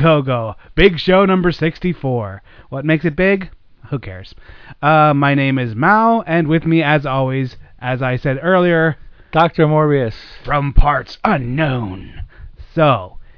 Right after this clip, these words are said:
Speaker 1: you can check us out at slow robot a go go dot wordpress dot com. You can check us out on Stitcher. You can check us out on iTunes.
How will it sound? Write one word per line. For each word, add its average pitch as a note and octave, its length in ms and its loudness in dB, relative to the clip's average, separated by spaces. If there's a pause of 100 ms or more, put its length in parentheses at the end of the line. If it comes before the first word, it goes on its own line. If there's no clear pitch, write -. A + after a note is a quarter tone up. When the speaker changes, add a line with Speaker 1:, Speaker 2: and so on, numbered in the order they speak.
(140)
Speaker 1:
you A3+ 280 0
can F#3+ 300 0
check D#3+ 300 -2
us F3+ 300 0
out C#3 420 -6 (440)
at G3 340 2 (180)
slow G#3 440 -8
robot G#3 360 0
a F#3+ 60 -2
go C#3+ 240 -2
go B2+ 320 -4 (600)
dot D#3+ 300 2
wordpress D3 680 -2
dot B2+ 300 -4
com. A#2+ 460 -4 (340)
You C3+ 160 -2
can B2+ 240 -4
check D3+ 300 -6
us C3+ 220 -6
out D#3 280 -4 (100)
on F3 240 -2
Stitcher. F3+ 560 -2
You B2+ 160 -2
can E3 240 -4
check E3+ 260 -4
us E3+ 220 -4
out D3 260 -4
on C#3 240 -6
iTunes. C#3+ 880 -2